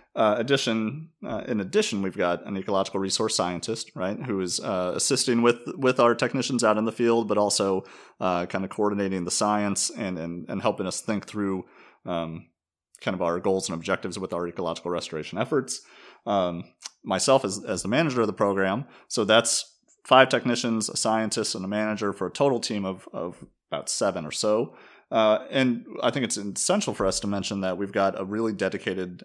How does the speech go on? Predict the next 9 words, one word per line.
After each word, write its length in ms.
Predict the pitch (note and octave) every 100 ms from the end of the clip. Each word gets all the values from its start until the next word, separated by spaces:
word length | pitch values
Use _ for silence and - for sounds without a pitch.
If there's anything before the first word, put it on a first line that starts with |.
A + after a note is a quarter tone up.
| -
uh, 200 | F#2+ F2+
volunteer, 640 | G2 G2 F#2+ F#2 F#2 F2+ - _ -
uh, 200 | - - -
core 500 | - A#2 F#2 D2 F2 - - -
that 160 | G#2+ F#2
we 320 | G#2 G#2 A2+
host 320 | - C3+ B2+ -
work 220 | A#2+ A#2
days, 440 | A#2 A2+ A#2 -